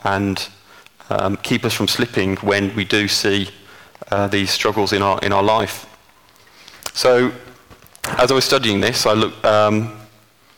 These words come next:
the phrase he uses in verse three, "He will not let your foot slip," is, uh,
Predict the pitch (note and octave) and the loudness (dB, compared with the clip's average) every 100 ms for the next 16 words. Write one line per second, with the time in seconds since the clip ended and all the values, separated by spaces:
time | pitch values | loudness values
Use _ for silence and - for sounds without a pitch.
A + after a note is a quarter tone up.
0 | - - - _ - - _ F#3+ - A2 | -16 -16 -20 _ -16 -16 _ -18 -2 0
1 | G#2 - C#3 C3+ A#2 A2 G#2+ - G#2 A2 | 2 2 2 4 2 0 0 0 0 2
2 | G#2 - A2 G#2+ G2+ G2 - - - - | 2 0 0 2 0 -4 -14 -20 -20 -20
3 | _ _ - A2+ G#2+ G#2+ A2 F#2 G#2+ G2+ | _ _ -14 -2 0 2 2 2 2 2
4 | G2+ - - - - - G#2+ F#2+ - - | 0 -2 -6 -4 -2 -2 0 0 -2 -4
5 | G#2+ G2 - A2 G2 | 0 0 0 2 4